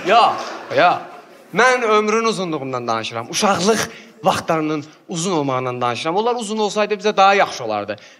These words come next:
Mən uşaq vaxtımın əlli faizini nənəmlə, babamla keçirmişəm. Buna görə də peşman deyiləm. Çünki belə bir şey var da, e, kənd cəmaatı şəhər cəmaatını bəyənmir,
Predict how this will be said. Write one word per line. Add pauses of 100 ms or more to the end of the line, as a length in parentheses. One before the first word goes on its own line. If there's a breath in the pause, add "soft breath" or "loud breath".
Mən (140)
uşaq
vaxtımın (1080 loud breath)
əlli
faizini
nənəmlə,
babamla
keçirmişəm.
Buna
görə
də
peşman
deyiləm.
Çünki
belə
bir
şey
var
da, (480 loud breath)
e, (360)
kənd
cəmaatı
şəhər
cəmaatını
bəyənmir,